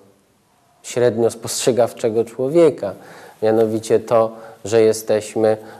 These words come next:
e, lu-, że jesteśmy istotami zależnymi od innych. E, ale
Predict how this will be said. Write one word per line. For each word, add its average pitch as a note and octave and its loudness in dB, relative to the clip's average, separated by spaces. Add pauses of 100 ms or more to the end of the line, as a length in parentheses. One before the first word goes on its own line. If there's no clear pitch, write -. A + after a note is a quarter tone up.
(100)
e, A2 6
lu-, G#2+ 4
że A2 4
jesteśmy A2+ 2
istotami A2 -2
zależnymi A2+ 2
od A2 -2
innych. G2 -4 (840)
E, G2+ 4 (360)
ale A#2+ 4